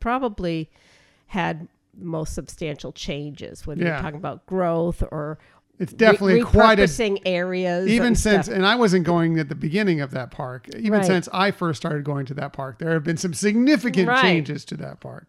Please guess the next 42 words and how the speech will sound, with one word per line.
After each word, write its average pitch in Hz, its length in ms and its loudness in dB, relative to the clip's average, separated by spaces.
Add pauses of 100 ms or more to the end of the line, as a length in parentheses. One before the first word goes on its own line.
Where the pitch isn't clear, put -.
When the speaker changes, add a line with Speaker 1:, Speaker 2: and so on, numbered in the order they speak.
(160)
Speaker 2:
for 165 160 -10
sure. 147 300 -14 (380)
Speaker 1:
Right. 165 400 -12
So 185 460 -8 (280)
interesting, 170 680 -8
an 160 120 -8
interesting 160 640 -14
use 156 440 -18
of 185 160 -18
land - 340 -20
there. - 240 -12
Speaker 2:
Yeah. - 80 -10 (720)
Speaker 1:
So 311 180 0
then 294 300 4 (300)
one 466 240 2
other 233 260 2
aspect 165 540 -2
that 170 100 -8
I 147 80 -6
thought - 280 -4
would 202 120 -2
be 214 100 -2
good 190 260 -2
to 214 60 -6
touch 180 380 -4
when 214 140 -4
we're 165 120 -8
looking 165 340 -2
at 160 160 -2
Imagineers 156 920 -6
is 208 340 -6 (120)
what 262 180 -4
were 294 140 -4
some 214 280 -4
of 196 80 -6
the 196 100 0
notable 160 600 2
Imagineers 151 800 -4 (100)
of 175 220 -4
the 175 100 -4
nineteen 156 640 -8
eighties? 139 640 -10